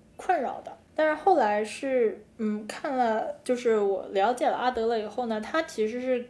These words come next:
给了这个被人讨厌一个非常，非常美好的名字。他说是，你是在活自己的生活，你有自己的自由，所以才会被人讨厌。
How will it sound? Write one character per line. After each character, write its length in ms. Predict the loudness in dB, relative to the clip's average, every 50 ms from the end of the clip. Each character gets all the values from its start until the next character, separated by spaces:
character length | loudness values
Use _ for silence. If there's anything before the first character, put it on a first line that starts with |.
| -8 -4
给 180 | -2 -2 0 0
了 160 | -2 -4 -4
这 160 | -4 -4 -2
个 100 | -2 0
被 140 | 2 2 2
人 160 | 2 2 0
讨 300 | -4 -6 -6 -4 -4 -4
厌 180 | -4 -4 -4 -4
一 60 | -4
个 100 | -4 -6
非 200 | -4 -2 -2 -2
常， 240 | -2 -4 -6 -6 -4
非 200 | 0 2 2 2
常 160 | 2 2 0
美 220 | 0 0 0 -2 -2
好 160 | -2 -4 -4
的 100 | -4 -6
名 220 | -8 -14 -16 -16
字。 280 | -14 -12 -10 -12 -12 -14 -18 -20 -20 -20 -20 -20 -20 -20 _ _
他 240 | -4 0 0 0 0
说 340 | 0 -2 -2 0 0 0 -2
是， 460 | -4 -6 -6 -2 0 2 2 2 0 -4 -10 -20 -20 -20 -20 -6 -2
你 220 | 0 2 2 2
是 200 | 0 -2 -2 0
在 160 | 0 0 0
活 140 | 2 0 0
自 60 | 0
己 80 | -2 -2
的 100 | -4 -4
生 260 | -4 -4 -4 -4 -4
活， 300 | -2 0 2 2 2 2 -2 -6 -8
你 140 | -6 -4 -2
有 120 | -2 -2 -4 -6 -12 -12
自 100 | -10 -6
己 60 | -4
的 100 | -4 -6
自 240 | -6 -4 -2 0 0
由， 180 | 0 0 -2
所 160 | 0 2 2
以 40 | 2
才 140 | 2 2 -2
会 120 | -6 -6
被 100 | -4 -6
人 140 | -8 -8 -10
讨 220 | -12 -14 -14 -14 -14
厌。 200 | -14 -16 -18